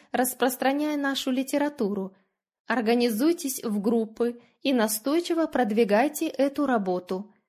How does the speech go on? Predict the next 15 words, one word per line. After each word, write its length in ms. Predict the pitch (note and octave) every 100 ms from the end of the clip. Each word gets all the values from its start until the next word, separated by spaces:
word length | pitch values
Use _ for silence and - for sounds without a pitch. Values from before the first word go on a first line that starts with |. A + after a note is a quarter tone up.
| _ _ _ _
Учитесь 500 | C#4 C#4+ F#4 F#4 F4
говорить 560 | A#3 C#4+ C#4+ D4+ D4 -
так, 240 | E4 F4
чтобы 380 | - - A#3 A#3+
не 140 | A#3+
вызывать 480 | A#3 A3+ B3 D4+ D#4+
отторжения 920 | - C#4 - E4 D#4 A3+ G3+ G3 G3 -
у 80 | A#3
людей. 680 | A3+ E3+ F#3+ F#3 G#3 _ _ _ _ _
Ваша 400 | G#3+ A3+ A3+ A3+
речь 340 | A3 D4+ - - _ -
должна 420 | A3+ B3+ D4 F4+
быть 220 | F4 E4+
проникнута 680 | - C4+ D4 E4+ D#4+ - C#4
доброжелательностью 1300 | C4 C4+ D#4 C#4 C#4 G#3 G#3 G#3+ G#3+ G#3 - A3 G#3+